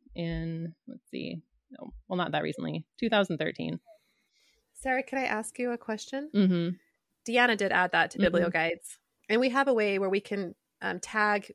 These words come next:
Speaker 2: either people or books that are referenced or mentioned
Speaker 1: Mm-hmm.
Speaker 2: in
Speaker 1: I
Speaker 2: the
Speaker 1: added
Speaker 2: book.
Speaker 1: all those
Speaker 2: So
Speaker 1: tags.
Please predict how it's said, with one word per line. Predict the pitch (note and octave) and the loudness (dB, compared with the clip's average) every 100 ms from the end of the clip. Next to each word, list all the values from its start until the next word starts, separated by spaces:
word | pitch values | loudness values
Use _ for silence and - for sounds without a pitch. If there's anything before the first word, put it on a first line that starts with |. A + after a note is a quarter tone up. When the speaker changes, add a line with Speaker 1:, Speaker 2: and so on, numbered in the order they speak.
| - | -8
Speaker 2:
either | G#3+ F#3+ F3 - | -2 0 0 -4
people | - C#4+ C#4 B3+ A#3+ - | -8 -2 2 2 2 0
or | F#3+ | -2
books | F#3 G3 - | 0 -2 0
that | F3+ | 0
are | E3+ D#3 - | 2 0 2
referenced | G3 F#3+ G3+ G3 - | 2 2 0 -2 -4
or | F#3 | -2
mentioned | E3 G3+ G3 G3 | 0 2 2 2
Speaker 1:
Mm-hmm. | |
Speaker 2:
in | F#3 | 2
Speaker 1:
I | A3 | 4
Speaker 2:
the | |
Speaker 1:
added | - D4 | 4 6
Speaker 2:
book. | |
Speaker 1:
all | - | 4
those | E3+ E3+ | 4 2
Speaker 2:
So | A3+ | 2
Speaker 1:
tags. | E3+ E3+ E3+ | 0 -2 -4